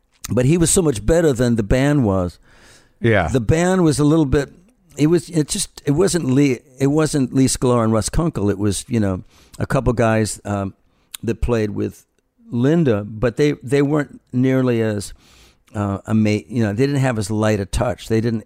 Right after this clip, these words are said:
Speaker 1: they weren't nearly as ingenious as Russ Kunkel and Lee Sklar. If I'd had them,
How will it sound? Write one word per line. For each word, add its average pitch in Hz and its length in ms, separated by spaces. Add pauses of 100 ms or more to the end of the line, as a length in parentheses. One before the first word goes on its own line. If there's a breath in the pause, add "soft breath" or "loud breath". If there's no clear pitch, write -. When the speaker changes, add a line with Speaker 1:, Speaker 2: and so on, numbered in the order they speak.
Speaker 1:
they 117 120
weren't 110 260
nearly 110 400
as 95 140
ingenious 98 720
as 90 160
Russ 95 340 (220 soft breath)
Kunkel 95 360
and 90 80
Lee 90 120
Sklar. 101 520 (240 loud breath)
If 123 120
I'd 123 180
had 117 220
them, 117 340